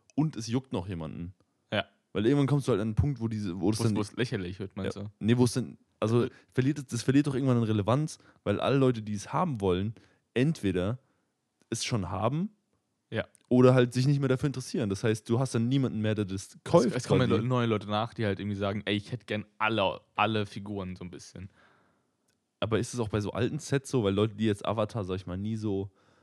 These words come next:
Speaker 1: als Kind oder als Jugendlicher mitgenommen haben, die haben doch
Speaker 2: Ja.
Speaker 1: überhaupt nicht so das, also jetzt nochmal als Beispiel, so dann, dann sind doch nicht die, die Leute, die sagen, "Genau davon will ich jetzt alle Figuren haben." Und
Speaker 2: Ja, genau.
Speaker 1: ich hab jetzt zufällig mal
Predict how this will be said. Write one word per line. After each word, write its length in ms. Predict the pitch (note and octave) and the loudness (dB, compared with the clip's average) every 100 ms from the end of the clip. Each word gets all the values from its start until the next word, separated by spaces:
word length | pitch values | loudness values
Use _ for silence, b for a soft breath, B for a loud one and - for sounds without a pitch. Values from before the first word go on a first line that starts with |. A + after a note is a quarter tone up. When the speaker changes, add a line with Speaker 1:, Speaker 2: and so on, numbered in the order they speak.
| b | b
Speaker 1:
als 240 | - F#2 - | -8 -8 -8
Kind 280 | - C3 B2 | -4 -2 0
oder 120 | F#2+ | 0
als 160 | F2+ F#2 | -2 -2
Jugendlicher 340 | A#2+ G#2 G#2+ | -4 -2 -2
mitgenommen 540 | G#2 C#3+ B2+ G2 F2 F#2+ | -2 -2 -4 -4 -6 -8
haben, 240 | E2+ A2+ _ _ _ _ _ _ _ _ | -8 -10 _ _ _ _ _ _ _ _
die 60 | A2+ | -2
haben 80 | A#2+ | 0
doch 100 | A#2 | 2
Speaker 2:
Ja. 60 | A2+ | 2
Speaker 1:
überhaupt 180 | G#2 G#2+ | 0 -2
nicht 100 | G#2+ | -4
so 120 | A2 | -4
das, 200 | G2+ - | -4 -6
also 280 | - F#2 F2 | -4 -4 -6
jetzt 220 | F2 F#2+ | -10 -10
nochmal 180 | G#2 E2+ | -8 -8
als 100 | D2+ | -6
Beispiel, 340 | - A#2+ - F#2+ | 0 0 0 -6
so 100 | F#2+ | -6
dann, 240 | F#2 F#2 | -8 -8
dann 340 | F2+ F2+ F2+ - _ _ | -8 -6 -8 -12 _ _
sind 300 | - G#2+ G#2 G#2 | -12 -10 -4 -4
doch 120 | G2 | -4
nicht 280 | A2 G#2 - | -6 -10 -10
die, 100 | B2+ | -6
die 100 | A#2+ | 0
Leute, 180 | A2 G#2+ | 2 2
die 60 | |
sagen, 300 | G2 G2 F#2+ | 0 -2 -2
"Genau 240 | F#2 G2 G2+ | -2 0 2
davon 260 | F#2+ G#2 | 0 -2
will 60 | F#2 | -6
ich 60 | G2+ | -6
jetzt 160 | F#2+ | -8
alle 140 | E2+ F2 | -8 -8
Figuren 380 | F2 F2 G#2+ | -8 -8 -10
haben." 180 | F2+ F#2 - _ _ _ | -10 -16 -20 _ _ _
Und 120 | - C#3+ | 0 2
Speaker 2:
Ja, 60 | |
genau. 140 | C3+ A#2+ | 4 2
Speaker 1:
ich 40 | |
hab 100 | G#2+ | 2
jetzt 240 | A2+ - - | -4 -6 -8
zufällig 400 | C3 B2 A2 G#2 | -8 0 0 0
mal 280 | G#2 G2+ | 0 -2